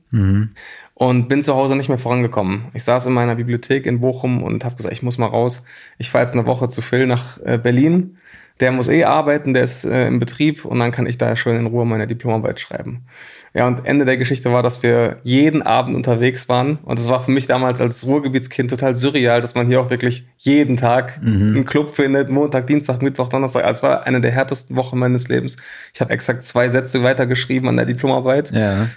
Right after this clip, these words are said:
Speaker 2: Und, ähm, ja, das war so meine erste intensive Berlin-Erfahrung. Und ja, hier ist einfach immer was los. Es gibt so viele schöne Ecken und Orte und, ähm, ich bin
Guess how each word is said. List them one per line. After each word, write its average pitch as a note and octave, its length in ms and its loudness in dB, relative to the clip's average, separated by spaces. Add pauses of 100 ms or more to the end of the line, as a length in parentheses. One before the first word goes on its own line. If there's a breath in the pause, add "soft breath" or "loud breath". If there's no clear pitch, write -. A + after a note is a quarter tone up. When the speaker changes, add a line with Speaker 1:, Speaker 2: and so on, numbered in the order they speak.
Speaker 2:
Und, B2 500 2 (220)
ähm, A#2 580 2
ja, B2+ 140 4
das C3 140 0
war C3 80 2
so C3 80 -2
meine C3 180 0
erste C3+ 360 0
intensive C3 760 0
Berlin-Erfahrung. C#3+ 1040 0 (360 loud breath)
Und B2 440 2
ja, C#3 80 4
hier F3 100 2
ist F3+ 100 2
einfach D#3+ 220 2
immer D#3 160 2
was B2+ 160 -4
los. D3+ 320 0
Es - 160 -10
gibt B2+ 180 -8
so C3+ 260 0
viele C3 640 0
schöne C3 400 0
Ecken A#2+ 220 -2
und A#2 120 -2
Orte B2+ 360 0
und, A#2 400 0
ähm, A2 260 0
ich - 140 -12
bin B2+ 240 0